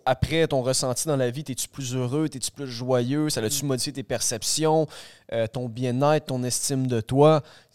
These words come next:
Speaker 1: sais, euh, les psychédéliques, moi, quand j'en fais, c'est vraiment que, ben, en fait, moi, l'expérience que j'ai eue, c'est avec toi, en fait, c'est qu'à un certain point, je, je faisais plus la dissociation entre moi puis l'environnement.
Speaker 2: Mhm.
Speaker 1: Fait que je croisais des gens, puis j'étais comme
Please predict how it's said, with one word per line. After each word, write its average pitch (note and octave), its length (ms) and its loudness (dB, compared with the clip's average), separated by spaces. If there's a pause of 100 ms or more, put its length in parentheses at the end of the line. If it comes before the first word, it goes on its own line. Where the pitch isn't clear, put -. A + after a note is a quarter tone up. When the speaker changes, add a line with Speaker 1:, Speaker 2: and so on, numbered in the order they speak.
Speaker 1:
sais, D3 400 0
euh, D2 280 -12
les B2+ 120 -4
psychédéliques, C#3 560 2
moi, C3+ 120 0
quand C3 160 0
j'en A2+ 200 -2
fais, D#3 320 0
c'est - 240 -2
vraiment A#2 440 0
que, C3+ 380 0 (220)
ben, A#2 180 -2
en A2+ 80 0
fait, - 280 -2
moi, C3 120 -4
l'expérience C3+ 480 -2
que B2+ 80 -8
j'ai A#2 200 -4
eue, E3+ 220 -4 (840)
c'est - 100 -12
avec G2+ 160 -10
toi, B2 240 -2 (640)
en A2+ 120 -2
fait, C3 280 0
c'est A#2 180 -2
qu'à A2+ 560 2
un G#2+ 60 0
certain A#2 320 -2
point, C#3+ 400 -2
je, - 180 -4
je - 120 -4
faisais A#2 260 -2
plus - 220 -6
la B2 200 2
dissociation C#3+ 960 0 (260)
entre A#2 280 -4
moi C3 160 2
puis - 160 -8
l'environnement. A#2+ 600 0 (460)
Speaker 2:
Mhm. D#3+ 100 -10
Speaker 1:
Fait C3 120 2
que - 100 -8
je - 60 2
croisais B2 360 0
des C#3 140 0
gens, C3+ 340 0
puis - 100 -8
j'étais B2 180 -2
comme G#2+ 600 -2